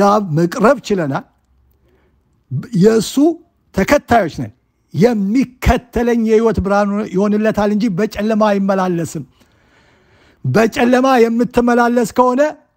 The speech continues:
ኢየሱስ ክርስቶስን እየተከተልክ አይደለም አለ ዋችማን የተባለ ቻይናዊ ጸሐፊ። ምክንያቱም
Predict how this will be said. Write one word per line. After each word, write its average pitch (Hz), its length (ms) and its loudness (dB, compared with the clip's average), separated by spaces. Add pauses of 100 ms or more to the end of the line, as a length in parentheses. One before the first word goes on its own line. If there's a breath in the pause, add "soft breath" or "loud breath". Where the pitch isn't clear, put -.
(180)
ኢየሱስ 247 500 2
ክርስቶስን 240 480 -4
እየተከተልክ 226 720 -4
አይደለም 214 520 0 (480)
አለ 190 220 -4 (640)
ዋችማን 180 600 0
የተባለ 160 520 -2
ቻይናዊ 147 420 -4
ጸሐፊ። 127 320 -12 (640)
ምክንያቱም 226 500 0